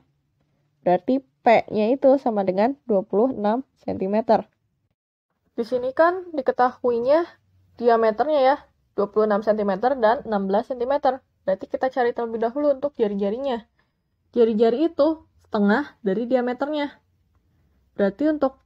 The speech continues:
R yang besar ini sama dengan setengah dikali dua puluh enam,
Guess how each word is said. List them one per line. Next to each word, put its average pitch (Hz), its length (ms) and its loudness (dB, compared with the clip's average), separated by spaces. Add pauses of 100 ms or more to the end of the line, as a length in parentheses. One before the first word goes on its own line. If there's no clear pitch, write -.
(120)
R 226 320 -2 (260)
yang 214 200 2
besar 214 480 0
ini 285 160 -8
sama 233 240 -4
dengan 214 320 0 (640)
setengah 226 560 -4 (240)
dikali 220 400 -2
dua 208 240 2
puluh 226 280 -2
enam, 233 360 -2